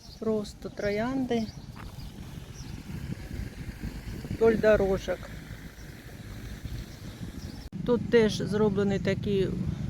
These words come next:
куточок відпочинку. Вон каву можна попити, лавочки стояти, стоять.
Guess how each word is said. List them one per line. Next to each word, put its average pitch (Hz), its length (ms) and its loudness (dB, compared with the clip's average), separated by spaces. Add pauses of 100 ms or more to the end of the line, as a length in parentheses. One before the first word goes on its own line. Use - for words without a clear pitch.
(100)
куточок 202 460 2
відпочинку. 277 760 2
Вон 226 240 6 (140)
каву 302 320 6
можна 269 320 4
попити, 226 500 4
лавочки 247 640 2
стояти, 214 760 2 (240)
стоять. 202 580 0